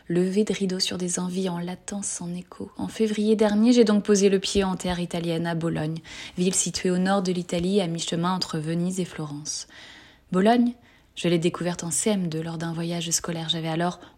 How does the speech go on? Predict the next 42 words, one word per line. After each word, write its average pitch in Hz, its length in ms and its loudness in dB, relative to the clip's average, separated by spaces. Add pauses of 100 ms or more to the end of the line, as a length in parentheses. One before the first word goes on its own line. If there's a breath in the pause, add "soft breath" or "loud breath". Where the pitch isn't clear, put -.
onze 214 240 6
ans, 160 140 -2 (380 loud breath)
et 170 100 2
en 175 60 0
ce 175 160 2
mois 180 180 2
d'octobre, 214 400 2
ça - 160 0
va 170 140 0
donc 160 180 -4
faire 170 260 -6
vingt-deux 202 500 0
ans 202 120 -2
que 202 140 -4
j'y 175 160 -4
retourne 170 480 -6
inlassablement. 151 920 -6 (600 soft breath)
La 185 120 4
vivre 220 260 6
au 220 60 6
quotidien 220 400 4
était 233 180 4
néanmoins 196 440 2
un 196 60 0
tout - 240 -6
autre 208 360 0
défi. 190 360 -2
Six - 240 -6
mois, 185 280 2
c'est - 180 0
long 170 220 0 (360 loud breath)
et 180 60 2
c'est 180 140 0
court 160 300 -6
aussi. 151 360 -6 (540 loud breath)
Tableau 175 320 4
varié 185 400 4
d'une 180 160 2
expérience 175 560 -2
haute 190 240 -2
en 170 80 -4
couleurs, 165 520 -8